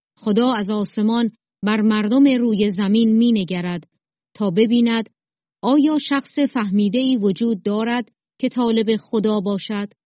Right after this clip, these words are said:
اما همه گمراه و یکسان فاسد شده اند.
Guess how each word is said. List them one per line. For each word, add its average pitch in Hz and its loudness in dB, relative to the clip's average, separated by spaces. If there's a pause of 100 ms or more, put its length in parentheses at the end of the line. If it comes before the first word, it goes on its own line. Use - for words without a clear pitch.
(800)
اما 214 2
همه 214 0
گمراه 202 0 (340)
و 208 2
یکسان 214 0
فاسد 208 -4
شده 165 -8
اند. 160 -8